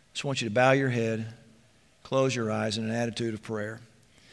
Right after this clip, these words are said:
And I'm gonna lead you through a prayer right now, okay? First of all, I want you to praise God for who He is.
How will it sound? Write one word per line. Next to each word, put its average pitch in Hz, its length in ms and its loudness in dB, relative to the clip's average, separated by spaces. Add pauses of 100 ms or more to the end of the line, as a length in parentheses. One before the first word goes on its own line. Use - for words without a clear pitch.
(140)
And 139 100 0
I'm 160 60 6
gonna 165 160 6
lead 156 240 8
you 139 100 6
through 135 240 2
a 123 40 -2
prayer 107 380 -2
right 98 240 -8
now, 110 300 -8
okay? 117 340 -4 (1120)
First 190 220 8
of 165 60 8
all, 151 160 12
I 143 120 12
want 147 340 4
you 135 160 4
to 120 500 0 (140)
praise 147 580 8
God 117 640 2
for 117 260 -2
who 120 220 0
He 113 220 0
is. 104 460 -6